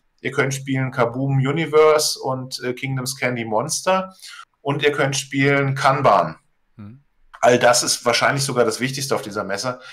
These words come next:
Speaker 1: dass ihr selber spielen könnt, wenn schon nicht live, dann wenigstens in dieser digitalen Form. Wir haben da auch immer wieder Erklärtische, nicht immer, aber wenn nicht, dann sind da auch immer Regeln und Erklärvideos verlinkt.
Speaker 2: Mhm.
Speaker 1: Und das ist, glaub ich, so das, das Wichtigste, was wir anbieten.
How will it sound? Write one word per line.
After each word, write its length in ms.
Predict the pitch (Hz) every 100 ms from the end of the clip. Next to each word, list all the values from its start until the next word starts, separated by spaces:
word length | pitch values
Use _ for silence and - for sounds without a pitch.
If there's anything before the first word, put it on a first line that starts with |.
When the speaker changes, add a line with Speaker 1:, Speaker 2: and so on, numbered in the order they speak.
| - - -
Speaker 1:
dass 160 | 101
ihr 40 | 104
selber 300 | 107 123 117
spielen 360 | - 127 143
könnt, 280 | 139 135 120
wenn 160 | 117 123
schon 160 | 127
nicht 160 | 120 104
live, 280 | 98 120 123
dann 180 | 113
wenigstens 400 | 107 113 - 113
in 80 | 113
dieser 220 | 107 107
digitalen 500 | 107 104 104 104 104
Form. 360 | - 127 180 190 - - _ -
Wir 100 | 120
haben 140 | 135
da 100 | 127
auch 120 | 107
immer 220 | 143 139
wieder 240 | 135 123 -
Erklärtische, 960 | - - 120 143 - 180 196 196 - -
nicht 240 | 127 123
immer, 340 | 143 190 214 -
aber 300 | 131 123 120
wenn 100 | 127
nicht, 300 | 143 - 127
dann 100 | 120
sind 160 | 127
da 60 | 120
auch 120 | 107
immer 240 | 113 117
Regeln 300 | 110 123 135
und 140 | 113 98
Erklärvideos 580 | - 123 123 120 107 -
verlinkt. 440 | - 170 277 - _
Speaker 2:
Mhm. 240 | 113 113 147 _ -
Speaker 1:
Und 160 | 110
das 140 | 113 -
ist, 120 | -
glaub 180 | 107 104
ich, 100 | -
so 120 | 107
das, 220 | 101 -
das 320 | - - -
Wichtigste, 480 | 95 - - - - _ _
was 220 | - -
wir 100 | -
anbieten. 400 | - _ _ 139